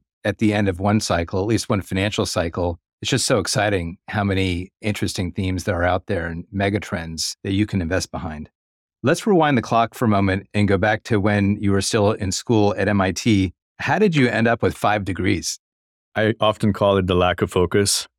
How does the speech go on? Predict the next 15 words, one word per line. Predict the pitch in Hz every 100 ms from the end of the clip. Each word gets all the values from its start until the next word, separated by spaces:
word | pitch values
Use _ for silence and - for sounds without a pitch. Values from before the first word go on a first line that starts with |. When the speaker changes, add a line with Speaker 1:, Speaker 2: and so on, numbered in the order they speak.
| _
Speaker 2:
I | 117
think | 165
the | 131
reality | 95 92 98 98 92
is | 87
I | 92
was | 87 85 - - _ _ -
very | 110 113
curious, | 107 - 113 95 85 -
and | 95
my | 90
favorite | - 127 143 156
thing | 131 104
to |
do | 92 87 92 90 85